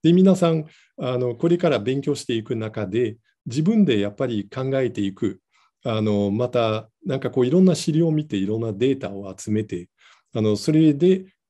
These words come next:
考えられるようになるというのが大事です。で、外の視点というのもですね、時々、あの、それを聞くということが刺激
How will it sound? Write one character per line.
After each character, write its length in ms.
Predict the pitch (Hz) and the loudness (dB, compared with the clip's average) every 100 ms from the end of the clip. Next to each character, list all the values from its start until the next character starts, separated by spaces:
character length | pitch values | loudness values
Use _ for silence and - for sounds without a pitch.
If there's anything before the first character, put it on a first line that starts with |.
| _ | _
考 120 | 131 | -4
え 300 | 123 120 113 | 0 0 2
ら 120 | 113 123 | 0 0
れ 100 | 160 | 0
る 140 | 165 | 0
よ 160 | 110 98 | -2 -4
う 40 | |
に 240 | 98 92 - - | -6 -8 -12 -8
な 160 | 110 | -4
る 100 | 101 | -4
と 140 | 98 98 | -4 -6
い 60 | |
う 20 | |
の 100 | 120 | -2
が 140 | 160 117 | -2 -2
大 200 | 101 95 | -2 -4
事 120 | 92 | -8
で 100 | 95 | -16
す。 140 | - - | -12 -2
で、 100 | 156 | -2
外 340 | - 240 254 | 0 -2 0
の 120 | 240 | 0
視 160 | 196 - | -2 -2
点 240 | 120 110 | -2 -2
と 80 | 117 | -2
い 80 | 107 | -2
う 40 | |
の 100 | 117 | -2
も 120 | 110 90 | -4 -6
で 100 | 90 | -12
す 140 | - | -10
ね、 120 | 147 - _ _ _ | -12 -12 _ _ _
時 220 | 160 151 | -2 2
々、 160 | 196 196 147 101 98 _ _ | 4 4 2 -2 -4 _ _
あ 140 | 156 117 | -6 -4
の、 320 | 110 107 107 | -2 -2 -2
そ 140 | - | 0
れ 140 | 185 220 | 2 4
を 280 | 208 160 - - | 4 2 -6 -6
聞 120 | 180 | -4
く 140 | 226 | -4
と 160 | 196 123 | -4 -4
い 140 | 107 | -2
う 80 | 110 | -2
こ 100 | 113 | -4
と 140 | 110 147 | -6 -4
が 120 | 175 | -4
刺 200 | - 131 | -4 -4
激 560 | 139 151 - 107 101 | -4 -4 -10 -10 -10